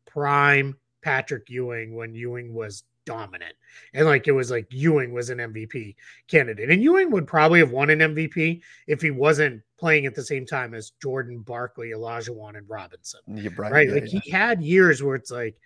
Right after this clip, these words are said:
Speaker 1: "Holy crap, this guy is so good," but it's just like, you're not there. I mean, go look at the all N B A teams in, like, the late eighties
Speaker 2: God,
Speaker 1: and,
Speaker 2: what
Speaker 1: like,
Speaker 2: an age for
Speaker 1: the
Speaker 2: centers that
Speaker 1: mid nineties.
Speaker 2: was.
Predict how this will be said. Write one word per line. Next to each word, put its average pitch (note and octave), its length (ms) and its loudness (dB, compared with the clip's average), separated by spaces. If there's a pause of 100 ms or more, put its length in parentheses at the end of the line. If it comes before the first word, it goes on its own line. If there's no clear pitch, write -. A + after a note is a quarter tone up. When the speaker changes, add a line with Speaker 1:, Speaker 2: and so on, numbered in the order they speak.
(260)
Speaker 1:
"Holy D#3+ 240 6
crap, D3 360 2
this C#3 160 -8
guy C3 220 -2
is B2 140 -6
so A#2 200 -10
good," A#2 520 -2
but A#2+ 160 -8
it's A#2 180 -8
just - 280 -16
like, G2 240 -16 (140)
you're B2 120 -4
not C#3 240 2
there. D3+ 160 -4
I D3 40 -4
mean, C#3+ 160 -4 (380)
go F3 140 6
look A3+ 380 2
at F#3+ 120 -2
the B2+ 120 -6
all C3 220 2
N C#3+ 100 0
B A#2 140 -8
A C3 160 -2
teams D#3+ 560 -10
in, C#3+ 220 2
like, D#3 260 -2
the D#3 220 4
late C3+ 360 -4
eighties D#3 400 -4
Speaker 2:
God, A2 100 2
Speaker 1:
and, F#2 80 -4
Speaker 2:
what B2 120 6
Speaker 1:
like, B2+ 40 6
Speaker 2:
an A#2+ 80 2
age A2+ 240 2
for G2 160 -10
Speaker 1:
the - 60 -4
Speaker 2:
centers A2 360 2
that A#2+ 80 0
Speaker 1:
mid - 80 -4
nineties. - 200 -4
Speaker 2:
was. - 60 -20